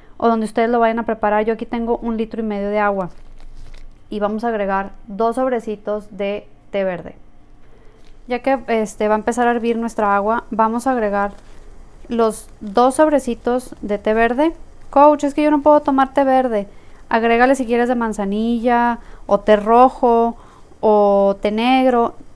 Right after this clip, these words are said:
Esta es la, la, la que yo te estoy dando, la, es mi receta tradicional o la original, pero si no lo puedes consumir, yo te recomiendo alguno de esos. Entonces agregamos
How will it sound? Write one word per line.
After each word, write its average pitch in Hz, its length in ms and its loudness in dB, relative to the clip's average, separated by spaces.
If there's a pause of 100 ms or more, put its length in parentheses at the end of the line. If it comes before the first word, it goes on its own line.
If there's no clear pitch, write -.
(140)
Esta 226 240 0
es - 40 0
la, 285 200 8
la, 220 200 2 (100)
la 220 200 0
que 220 80 0
yo 214 80 -2
te 247 60 -6
estoy 247 180 0
dando, 233 160 -2
la, 233 100 -2
es 202 160 -4
mi 214 160 -2
receta 214 400 -2
tradicional 202 640 -4
o 226 60 -2
la 202 100 -2
original, 190 480 -6 (180)
pero 190 220 -4
si 196 100 -10
no 202 140 -2
lo 220 160 -4
puedes 240 200 -2
consumir, 240 600 -8
yo 214 100 -6
te 226 80 -4
recomiendo 208 400 -4
alguno 196 300 -4
de 202 160 -2
esos. - 260 -16 (360)
Entonces - 180 -10
agregamos 220 580 -2